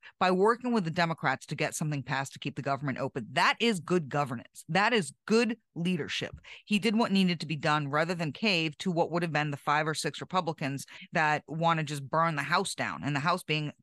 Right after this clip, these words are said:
the United States of America, by the way. And so kudos to him. He did it. He worked with Democrats. I think what will come back into play is there will be enough Democrats to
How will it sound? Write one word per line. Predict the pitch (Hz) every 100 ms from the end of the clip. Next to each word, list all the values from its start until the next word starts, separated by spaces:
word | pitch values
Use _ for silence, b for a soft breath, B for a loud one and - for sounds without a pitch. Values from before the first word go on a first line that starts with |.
| _
the | 175
United | 180 165 160
States | 170 147
of |
America, | 143 190 175 151
by | 143 139
the | 131
way. | 113 127 B B -
And | 202 190
so | 208
kudos | - 311 330 -
to | 240
him. | 208
He | 190 175
did | 180
it. | 180
He | 175
worked | 170 165 165
with | 131
Democrats. | 139 135 135 131 - 165
I | 196 330 -
think | 254 202
what | 190 165
will | 165
come | - 147
back | 135 135 175
into | 139 -
play | 151 143 151 - B B
is | 165 156
there | 180
will | 170
be | 156
enough | 151 147 165 156
Democrats | 143 156 170 170 175 - - _ -
to | - 185 165 156 143